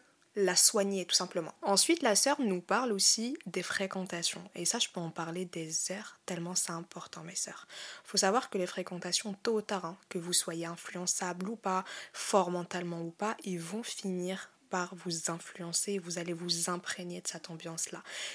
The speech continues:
Surtout lorsque ces personnes-là ne comprennent pas forcément vos convictions et veulent vous imposer les leurs. En fait, c'est important de toujours se rappeler que un ami dans le dîn, c'est lui qui va te sauver le jour du jugement.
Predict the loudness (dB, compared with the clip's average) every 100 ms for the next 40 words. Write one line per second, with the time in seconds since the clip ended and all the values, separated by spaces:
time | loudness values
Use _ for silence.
0 | 8 10 10 6 6 6 2 0 2 0
1 | 0 0 0 -2 -2 -4 -2 -2 -2 0
2 | -2 0 -2 -2 -4 -6 -4 2 2 4
3 | 0 2 4 4 2 0 0 -2 -4 -2
4 | -2 -2 -2 -6 -10 -10 -12 -6 6 6
5 | 6 4 0 -4 -4 -4 -4 -8 _ -4
6 | -4 -2 -2 0 0 0 0 -2 -2 -6
7 | -2 0 0 -2 _ 0 2 4 4 4
8 | 2 0 -4 -12 -4 -4 -4 -2 0 4
9 | 4 4 0 -2 0 0 4 4 4 0
10 | -2 -4 -6 -6 -6 -4 -6 -6